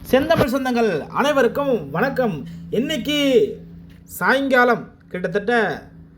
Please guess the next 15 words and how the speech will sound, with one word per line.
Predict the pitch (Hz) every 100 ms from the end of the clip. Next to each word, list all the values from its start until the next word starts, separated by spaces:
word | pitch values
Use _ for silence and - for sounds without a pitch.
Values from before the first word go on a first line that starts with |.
| - -
மாலை | 160 233 269 240
நேரத்துல | 220 220 190 233 196 113 143
ஒரு | 202
அதிர்ச்சியான | 175 202 277 - 220 254
தகவல். | 254 214 214 - - - -
அரசியல்ல | 143 262 311 277 277 262 285 233
இது | 196 240
மாதிரிலாம் | 247 285 240
நடக்குமா | 214 277 269 262 262 220 - - -
அப்படின்னு | 156 180 220 220 269 175 123
எல்லாருமே | 131 202 262 254 233
எதிர்பார்க்காத | 240 214 220 214 214 202
ஒண்ணு | 233
இன்னைக்கு | 202 165
நடந்திருக்கு. | 196 226 208 185 226 220